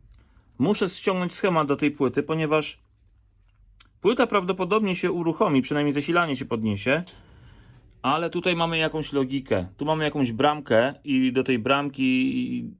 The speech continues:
dochodzi ścieżka. Jedna nóżka z tej, tej, z tego układu, prawdopodobnie bramki logicznej, jest skorodowana. Jedna nóżka jest skorodowana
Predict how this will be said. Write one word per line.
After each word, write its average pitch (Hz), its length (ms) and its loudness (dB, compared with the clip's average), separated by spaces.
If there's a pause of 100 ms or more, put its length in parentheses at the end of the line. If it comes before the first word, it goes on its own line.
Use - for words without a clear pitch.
(120)
dochodzi 120 460 -2
ścieżka. 101 440 -2
Jedna 139 360 0
nóżka 143 340 0
z 135 100 -8
tej, 131 320 2
tej, 120 340 -4 (140)
z - 40 -20
tego 123 200 0
układu, 123 340 2
prawdopodobnie 123 640 0
bramki 110 340 0
logicznej, 110 680 -4 (460)
jest - 540 -2
skorodowana. 131 880 2
Jedna 127 260 2
nóżka 131 320 0
jest 120 160 -2
skorodowana 131 880 0